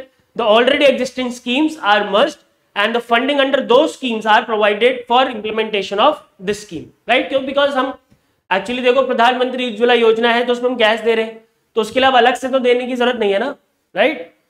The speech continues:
And बस यस, यहाँ पे एक चीज है जो कि काफी इंपॉर्टेंट है, वो आपको याद रखनी है। Let's say कि cent-, centrally, अ,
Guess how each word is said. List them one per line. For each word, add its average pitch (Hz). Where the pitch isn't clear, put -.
And 240
बस 220
यस, 262
यहाँ 226
पे 285
एक -
चीज 262
है 254
जो 254
कि 254
काफी 226
इंपॉर्टेंट 226
है, 262
वो 254
आपको 233
याद 208
रखनी 214
है। 262
Let's 226
say 262
कि 294
cent-, 226
centrally, 247
अ, 202